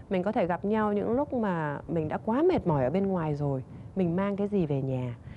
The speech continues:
Thì khi đó là lúc mà hai người có thể nhìn lại và có thể xem là mình có thể chia sẻ với đối tác được hay không. Do vậy em thì là một người ủng hộ việc sống chung trước hôn nhân,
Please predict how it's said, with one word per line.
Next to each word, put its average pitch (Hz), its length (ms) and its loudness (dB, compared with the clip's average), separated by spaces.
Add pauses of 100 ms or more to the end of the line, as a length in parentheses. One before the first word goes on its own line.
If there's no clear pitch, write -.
(220)
Thì 185 160 2
khi - 180 -2
đó 190 180 2
là 233 140 0
lúc 196 200 -2
mà 208 100 0
hai 196 200 0
người 180 180 2
có 170 140 -4
thể 175 200 -2
nhìn 147 520 2
lại 160 280 -2 (300)
và 139 280 -2 (260)
có 190 120 0
thể - 140 -2
xem 185 300 0
là 160 60 0
mình 143 200 0
có 151 100 0
thể 175 140 0
chia 202 200 0
sẻ 147 220 -2
với 147 140 0
đối 160 140 0
tác 247 200 -2
được 196 100 0
hay 180 160 0
không. 208 320 -2 (480)
Do 208 120 0
vậy 190 200 0
em 196 280 0
thì 170 160 -2
là 147 100 -2
một 139 160 -4
người 139 160 -2
ủng 131 220 -4
hộ 147 320 -2
việc 143 140 -2
sống 170 220 -4
chung 220 240 0
trước 262 160 -4
hôn 214 200 0
nhân, 208 200 2